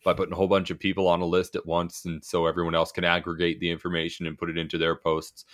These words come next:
get their own publication's name on other publication sites. But with the A P, they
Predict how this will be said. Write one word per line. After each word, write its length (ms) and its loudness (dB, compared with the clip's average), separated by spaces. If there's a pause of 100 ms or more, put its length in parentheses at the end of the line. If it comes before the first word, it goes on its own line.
(260)
get 180 2
their 240 4
own 300 2
publication's 680 0
name 280 -2
on 120 -2
other 220 0
publication 640 -4
sites. 400 -6
But 160 -2 (540)
with 120 2
the 120 8
A 120 8
P, 240 2
they 460 2